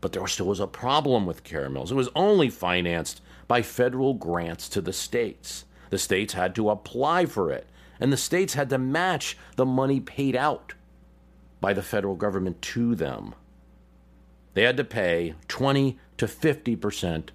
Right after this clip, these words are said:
of the cost of taking care of their older citizens. Well, not all states had that money.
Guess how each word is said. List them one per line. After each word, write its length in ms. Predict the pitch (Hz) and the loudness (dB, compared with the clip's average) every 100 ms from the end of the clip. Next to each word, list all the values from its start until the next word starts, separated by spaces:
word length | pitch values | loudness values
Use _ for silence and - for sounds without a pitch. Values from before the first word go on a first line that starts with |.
| - | -8
of 100 | 90 | -4
the 80 | 92 | -4
cost 520 | - 95 82 87 - - - | -2 -2 0 -4 -10 -18 -10
of 120 | 85 | -6
taking 340 | 85 71 87 | -6 -4 -6
care 380 | 76 73 62 65 - - | -4 -6 -6 -8 -12 -14
of 120 | 73 | -4
their 160 | 69 - | -4 -4
older 260 | 67 65 73 | -8 -6 -6
citizens. 640 | - 110 98 - - - | -2 0 0 -6 -12 -2
Well, 180 | 87 - - - | -2 -2 -8 -8
not 320 | - 98 120 - | 2 4 4 2
all 180 | 110 98 | 2 2
states 640 | - 120 98 82 - - - - | 2 2 2 -2 -10 -12 -20 -16
had 220 | - 85 | -6 -2
that 140 | 78 80 | -2 2
money. 320 | 95 82 - | 2 0 -4